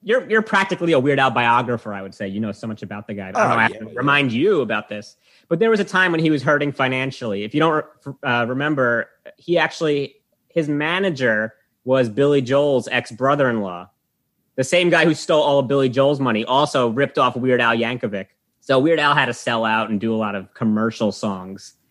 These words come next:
Speaker 1: And so the Skull Corporation, good people, they paid him to do All About Skull. I'll read you a few of the lyrics. You probably remember from this commercial.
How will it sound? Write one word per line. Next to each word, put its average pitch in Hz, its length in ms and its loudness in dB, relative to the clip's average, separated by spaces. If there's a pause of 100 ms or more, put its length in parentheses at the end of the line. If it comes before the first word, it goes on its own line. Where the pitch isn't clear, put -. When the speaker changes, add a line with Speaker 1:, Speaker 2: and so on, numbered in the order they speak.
(200)
Speaker 1:
And 110 180 4
so 113 340 2
the 110 120 -2
Skull 131 320 0
Corporation, 110 720 -4
good 117 180 -2
people, 113 440 -6 (420)
they 147 160 4
paid 143 240 2
him 139 160 2
to 127 80 -6
do 120 420 2 (120)
All 185 180 4
About 139 260 0
Skull. 98 480 -8 (720)
I'll 117 180 0
read 131 200 -4
you 131 100 4
a 120 40 2
few - 240 -6
of 120 40 0
the 107 80 0
lyrics. 104 560 0
You 139 140 -6
probably 113 260 0
remember 101 300 -2
from 101 140 -12
this 98 100 -16
commercial. 101 480 -14